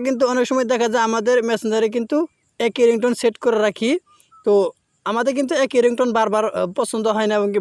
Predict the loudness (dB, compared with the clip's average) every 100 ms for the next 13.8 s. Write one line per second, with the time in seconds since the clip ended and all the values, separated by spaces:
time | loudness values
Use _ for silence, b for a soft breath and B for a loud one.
0 | -2 0 0 0 -2 -2 -6 b b _
1 | -4 -2 -2 -2 0 0 0 0 0 2
2 | 0 0 -2 -2 -2 -4 -2 0 2 0
3 | -2 -2 0 2 2 -2 -2 -4 -4 -6
4 | -12 -18 B B B -8 0 2 2 2
5 | 0 -2 0 2 2 0 0 2 2 0
6 | -2 -2 -2 0 0 2 2 2 0 -2
7 | -2 0 0 -2 -4 -2 -4 -2 0 0
8 | -2 B B _ -4 0 2 0 -2 -2
9 | -2 0 -2 -2 0 2 0 0 -2 2
10 | 0 -2 b b _ -4 0 2 4 0
11 | 0 -8 -4 -2 0 0 0 -2 -4 -4
12 | -4 -4 -4 -6 -2 -4 -2 -2 -2 -2
13 | -2 0 -2 -2 -2 0 0